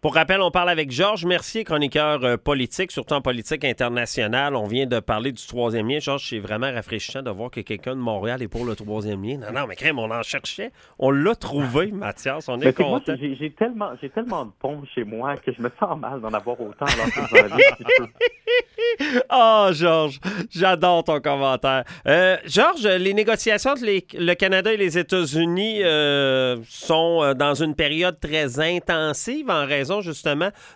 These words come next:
Speaker 1: de cette menace de nouveaux tarifs à compter de mercredi. Est-ce que tu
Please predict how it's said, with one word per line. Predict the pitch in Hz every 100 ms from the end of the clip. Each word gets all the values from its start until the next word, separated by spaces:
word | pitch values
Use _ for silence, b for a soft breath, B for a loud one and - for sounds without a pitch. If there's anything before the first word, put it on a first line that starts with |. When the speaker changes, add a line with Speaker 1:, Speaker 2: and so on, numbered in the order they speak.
| 127
Speaker 1:
de | 135
cette | - 151
menace | 151 139 165 156
de | 147
nouveaux | 139 135 156
tarifs | 151 135 135 185
à | 143
compter | 139 123 160
de | 156 131
mercredi. | 117 135 160 - - 135 107 123 117 B B B
Est-ce | 143 -
que | - 262 269 269 262 - _
tu | -